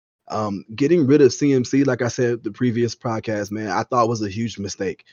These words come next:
because that's the centerpiece of his offense. And then he traded hi-, his second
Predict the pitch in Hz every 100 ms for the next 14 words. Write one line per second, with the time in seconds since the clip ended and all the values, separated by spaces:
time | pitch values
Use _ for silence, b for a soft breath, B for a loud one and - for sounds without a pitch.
0 | b _ - 95 95 104 - - 113 101
1 | 113 - 95 95 98 98 87 87 113 131
2 | 127 - 120 110 110 110 113 - 135 123
3 | 107